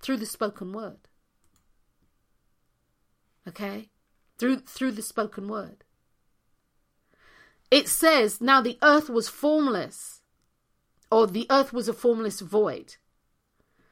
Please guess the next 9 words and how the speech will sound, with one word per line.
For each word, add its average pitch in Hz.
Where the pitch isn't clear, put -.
and 214
darkness 254
was 208
over 214
the 180
surface -
of 160
the 180
deep. 160